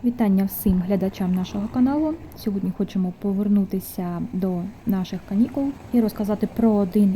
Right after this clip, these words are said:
із, е, день перебування у Європі, а саме як ми відвідали Пражський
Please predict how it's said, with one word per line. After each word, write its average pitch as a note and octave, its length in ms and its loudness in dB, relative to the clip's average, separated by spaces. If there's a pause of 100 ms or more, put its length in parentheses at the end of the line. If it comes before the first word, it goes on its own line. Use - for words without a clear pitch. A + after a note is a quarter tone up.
із, G3 440 -4
е, F#3 260 -2
день F#3+ 180 2
перебування F#3 600 -2
у F#3+ 40 -2 (100)
Європі, A#3 460 -2 (400)
а - 80 -6
саме G3+ 280 4
як F3+ 260 -2
ми F#3+ 180 4 (340)
відвідали A#3 580 4 (140)
Пражський F#3+ 540 -2